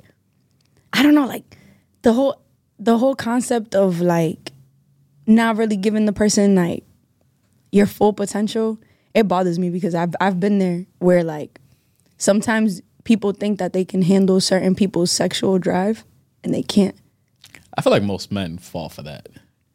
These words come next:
Speaker 2: Okay, listen, listen, listen, guys. Um, this is the thing that I feel like y'all don't understand about a man that has a high sex drive and a woman that has a sex drive. It is never fair.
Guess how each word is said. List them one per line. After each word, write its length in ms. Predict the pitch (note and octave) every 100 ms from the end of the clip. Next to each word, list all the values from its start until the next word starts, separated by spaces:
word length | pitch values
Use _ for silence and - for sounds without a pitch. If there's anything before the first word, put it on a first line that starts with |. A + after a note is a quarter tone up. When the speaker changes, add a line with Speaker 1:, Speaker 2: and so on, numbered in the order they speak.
| _ _ _ _
Speaker 2:
Okay, 200 | E3 B2+ -
listen, 240 | C#3 - G2
listen, 260 | A2+ D2
listen, 200 | F#2 F#2+
guys. 300 | D#2 - - -
Um, 420 | G2 F#2 D#2+ - - - - _ _ _
this 80 | G#3 A3+
is 20 |
the 100 | G#3
thing 180 | F3+ D#3
that 140 | B2+
I 20 |
feel 140 | C#3 B2+
like 160 | G#2+
y'all 400 | F#2+ F#2 A2+ B2
don't 180 | B2 A#2
understand 540 | G#2+ F2+ - A2+ B2 A#2+
about 320 | G#2+ G#2 - _ _ _ _
a 80 | G#2
man 320 | G2+ A#2+ C3+
that 160 | A#2+ A2
has 180 | G#2+ G2
a 160 | F#2
high 200 | F#2 A2+
sex 300 | A2 A#2+ -
drive 280 | - A#2 G#2+
and 80 | G2
a 40 |
woman 200 | F#2+ A2
that 60 | G2+
has 160 | G2+ F2+
a 40 |
sex 240 | A#2 A#2
drive. 300 | - A#2+ G#2+
It 120 | A#2 B2+
is 140 | G2
never 360 | G2 G2 G2 F#2+
fair. 460 | - G#2 C#2+ C#2+